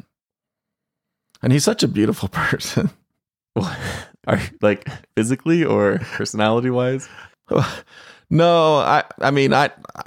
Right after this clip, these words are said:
Speaker 1: I don't know how he looks. Um, personally, I, you know, I'm sure he, to many of the women, he's a handsome man. He just always seems like he's never combed his <laughs> hair or ironed his clothes.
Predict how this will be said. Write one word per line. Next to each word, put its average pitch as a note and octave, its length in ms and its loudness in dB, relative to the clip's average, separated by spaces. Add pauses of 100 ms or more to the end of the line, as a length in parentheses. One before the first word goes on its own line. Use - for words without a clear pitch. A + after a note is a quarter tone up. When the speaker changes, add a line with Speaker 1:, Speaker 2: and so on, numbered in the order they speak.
(240)
Speaker 1:
I - 140 -2
don't - 140 -2
know - 40 -2
how A2 180 -2
he F#2+ 60 -2
looks. A#2+ 540 0
Um, A#2+ 580 0
personally, A2 480 0
I, A2 200 0 (180)
you - 120 -8
know, - 300 -6 (200)
I'm - 160 -4
sure A#2 180 -2
he, A#2 220 -2 (240)
to G2 320 0
many A#2 240 -2
of A2 80 -2
the G#2+ 80 -4
women, A#2 240 0
he's A2 120 -2
a G#2+ 60 -2
handsome A2+ 360 -2
man. A#2+ 240 0
He D3+ 100 0
just D4+ 180 -4 (220)
always - 260 2
seems D#3+ 260 -2
like B2+ 180 0
he's A#2+ 180 -4
never A2+ 260 0
combed A#2 280 0
his G2+ 120 -6
<laughs> - 0 -
hair B2 480 0 (380)
or B2 200 0
ironed B2 340 2
his A2 100 -4
clothes. A#2 680 2